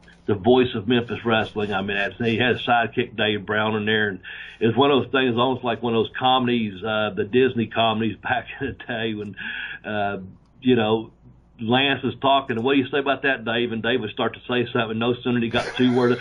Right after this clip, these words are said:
"That's right, Dave," and, he, and then Lance was right back to calling the, the match again, barely letting him get anything in. But nonetheless, they worked <laughs> together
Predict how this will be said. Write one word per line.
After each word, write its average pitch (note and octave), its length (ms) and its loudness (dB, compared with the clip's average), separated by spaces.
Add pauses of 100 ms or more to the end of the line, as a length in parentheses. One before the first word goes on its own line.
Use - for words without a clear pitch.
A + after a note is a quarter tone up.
(100)
"That's F#3 220 2
right, G3+ 180 4
Dave," F3+ 240 2
and, D#3 80 -6
he, D3 140 -4
and C3 180 -8
then B2+ 180 -4
Lance C3+ 320 -2
was A2+ 80 -10
right C#3 280 -2
back C3+ 180 -6
to B2 80 -16
calling C3+ 460 -4
the, B2 200 -10 (120)
the C#3 80 -12
match C#3+ 360 0
again, A#2 460 -8 (380)
barely C#3 240 0
letting C3 240 -4
him A#2+ 160 -8
get C3 120 0
anything B2+ 440 0
in. A#2 280 2
But A2 160 -6
nonetheless, C3 600 0
they B2 80 4
worked B2 380 0
<laughs> - 60 -6
together C#3 440 -2